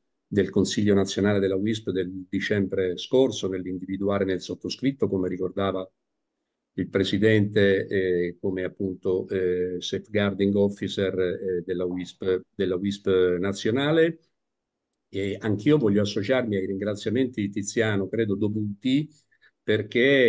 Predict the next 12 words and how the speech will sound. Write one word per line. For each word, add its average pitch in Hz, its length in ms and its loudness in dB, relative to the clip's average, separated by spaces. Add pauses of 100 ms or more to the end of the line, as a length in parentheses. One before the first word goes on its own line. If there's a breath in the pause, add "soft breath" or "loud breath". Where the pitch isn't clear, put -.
intanto, 110 600 0
ecco, 107 260 -2
questa 104 260 -6
esperienza 110 500 0
iniziale 117 520 2
è 104 40 -2
frutto 120 440 -6
sicuramente 110 840 0
di 101 160 -4
un 113 180 0
lavoro 107 480 -2
collettivo, 98 840 -4